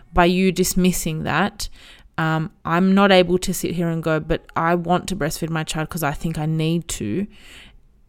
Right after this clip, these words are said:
without feeling like I'm offending you. I think it is best to always listen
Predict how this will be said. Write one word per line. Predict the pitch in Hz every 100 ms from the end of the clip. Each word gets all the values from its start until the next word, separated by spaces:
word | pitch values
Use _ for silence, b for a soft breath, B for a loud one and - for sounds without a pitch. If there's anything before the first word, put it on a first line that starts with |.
| _ -
without | 170 165 151 - -
feeling | - 156 156
like | 151 139 -
I'm | 147
offending | 143 147 147 139 127
you. | - - - - - - -
I | 185 202 226 254 262
think | - 180 180 - _ -
it | 175
is | 175 170 - 165 -
best | 170 160 - - _ -
to | - 202
always | 180 180 190 190 190 190 -
listen | 170 190 - 262 294